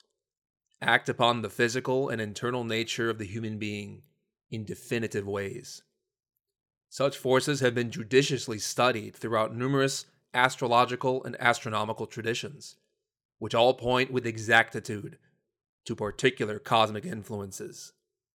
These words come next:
Regardless of our knowledge, beliefs, or acceptance of the facts, such conditions profoundly act upon our body, energies, and mind, often moving humanity to act in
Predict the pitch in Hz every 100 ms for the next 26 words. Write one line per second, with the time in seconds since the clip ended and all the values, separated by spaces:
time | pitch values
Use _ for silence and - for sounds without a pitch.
0 | _ _ _ _ _ _ _ _ _ _
1 | 113 120 135 160 143 139 143 131 156 117
2 | 110 - - _ _ _ 120 113 131 139
3 | - - - _ _ _ _ 117 110 -
4 | 135 151 156 123 110 107 110 123 160 -
5 | - - _ _ _ _ _ _ _ -
6 | 139 147 170 139 139 156 160 - 110 123
7 | 120 139 151 - 120 131 - 123 117 113
8 | 104 107 104 110 131 160 _ _ _ _
9 | - 117 123 120 123 123 - _ _ -
10 | 117 101 104 101 101 143 - _ _ _
11 | _ _ _ _ _ - 123 127 131 123
12 | 123 123 117 110 110 117 120 127 123 117
13 | 117 110 127 - 117